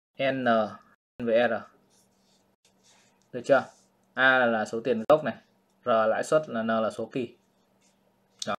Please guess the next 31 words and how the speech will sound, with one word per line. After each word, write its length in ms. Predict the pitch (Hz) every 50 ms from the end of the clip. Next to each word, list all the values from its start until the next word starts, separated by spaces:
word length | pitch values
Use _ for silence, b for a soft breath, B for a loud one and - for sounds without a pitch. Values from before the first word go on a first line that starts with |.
| _ _
đây 100 | - 127
là 40 | 120
công 80 | - -
thức 100 | 143 -
của 100 | - 95
lãi 160 | 95 95 -
đơn. 200 | 131 123 123 120 120 - _ _ _ _ _ _ _ _ _ _ _ _ _ _ _ _ _ _ _ _ _ _ _ _ _ _ _ _ _ _ _ _ _
Đây 160 | 120 117 117
mình 120 | 117 117
lấy 40 | 113 - _ _ _ -
ví 60 | -
dụ 60 | 110
luôn 140 | 120 127 120
để 100 | 117 117
cho 120 | 110 117 113
nó 140 | 117 117
dễ 140 | 113 123 -
hiểu. 180 | 131 120 87 - - _ _ _ _ _ _ _ _ _ _ _ _ _ _ _ _ _ _ _ _ _ _ _ _ _ _ _ _ _ - - -
Ví 60 | -
dụ 80 | 156 151
là 120 | 143 135 123
chẳng 100 | 123 120
hạn 180 | 120 113 123
bài 100 | 123 123
toán 140 | 120 127 139
của 60 | 147
ta 180 | 139 139 135 131
là 60 | 123
ta 120 | 120 135
muốn 220 | 131 131 131 143 143
gửi, 360 | 143 151 123 104 90 76 -